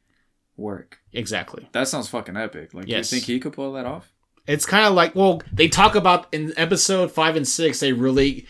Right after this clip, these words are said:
Speaker 2: you get, you get introduced to, like, character, I don't wanna go spoilers, but you get introduced to characters who force Andor to confront his own self in terms of, like, what are you, is,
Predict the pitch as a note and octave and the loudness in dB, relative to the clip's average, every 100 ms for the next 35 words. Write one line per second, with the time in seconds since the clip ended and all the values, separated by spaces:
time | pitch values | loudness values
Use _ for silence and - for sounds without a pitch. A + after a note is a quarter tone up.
0 | - - - - D#3+ G3 F#3+ F3 F3 G#3 | -20 -20 -20 -4 2 2 2 2 8 8
1 | F3+ F3+ F3+ - F3+ D#3 C3 B2+ D3 D3 | 6 2 2 0 2 2 2 0 0 0
2 | C#3+ - A#2+ B2 A#2+ B2 A2 - - G2+ | 0 -4 -8 -6 -6 -6 -6 -8 -6 -6
3 | F#2+ G#2 B2+ E3+ G#3 F3 D#3+ E3 - C3+ | -2 0 2 4 2 2 -4 -4 -4 0
4 | D3+ D3+ C#3+ C3 B2+ - - _ _ _ | 2 2 2 0 0 -2 -12 _ _ _
5 | - D3+ D3 C#3+ G2+ - - D3 D3 - | -6 0 2 0 -6 -10 0 2 2 0
6 | - C3+ C3+ B2 B2 A#2+ A#2 G#2 - B2 | -2 -2 -2 0 0 -2 -6 -6 -4 -4
7 | B2 A2+ G#2+ A2 G#2 - A2 G#2 G2+ G2+ | -4 -6 -6 -6 -6 -4 -4 -6 -8 -10
8 | G2+ G2 G2 F#2+ F#2+ G#2 G2+ A2+ A#2+ - | -12 -10 -10 -10 -10 -10 -6 -4 -4 -4
9 | - A2 A2 G2+ G2+ G#2 G2+ G2 - _ | -6 -4 -4 -6 -6 -6 -8 -10 -14 _
10 | _ _ _ C#3 C#3+ | _ _ _ 0 2